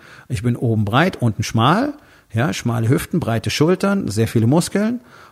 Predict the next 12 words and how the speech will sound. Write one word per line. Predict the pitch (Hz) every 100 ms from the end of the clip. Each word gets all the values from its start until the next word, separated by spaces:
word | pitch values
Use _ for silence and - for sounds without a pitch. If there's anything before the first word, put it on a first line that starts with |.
| -
Okay, | - - -
schwierig. | - 156 175 95 98 - _
Anzug | 131 127 143
von | 135
der | 127
Stange, | - 117 156 190 -
hm, | 127 165 117 113 90 _ _
funktioniert | - 113 - 131 147
in | 135
der | 131
Regel | 139 147
nicht. | 180 143 -